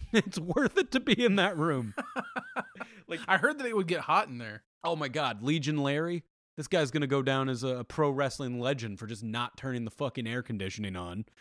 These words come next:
Speaker 1: in a place where we're
Speaker 2: <laughs>
Speaker 1: all dying, where it's like, you know, you're in this place in September. It's over, it's like a hundred and eight degrees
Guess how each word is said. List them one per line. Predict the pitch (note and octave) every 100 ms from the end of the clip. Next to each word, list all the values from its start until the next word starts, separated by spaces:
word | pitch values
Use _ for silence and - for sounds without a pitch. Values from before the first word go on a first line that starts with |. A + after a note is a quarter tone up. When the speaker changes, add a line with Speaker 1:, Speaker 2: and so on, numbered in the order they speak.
| - -
Speaker 1:
in | - C3+
a |
place | - C#3+ C3 -
where | C3
we're | C#3
Speaker 2:
<laughs> |
Speaker 1:
all | D3 C3
dying, | C3 A#2 A#2 A#2 G#2+ A2+
where | A#2
it's | B2 A#2
like, | A#2+ - _ -
you | D#3+
know, | C#3+
you're | C3+ C#3+
in | D3 E3
this | D#3 -
place | E3+ D3
in | C#3
September. | A#2+ C3+ - D3 C3+ A#2
It's | A2+
over, | D3+ C#3 C3 A#2+ B2+
it's | C3 C#3
like | B2+
a |
hundred | - - C#3+ C#3+
and | C3+
eight | C3+ C3
degrees | A#2+ A#2 C3 A#2+ A2 G#2+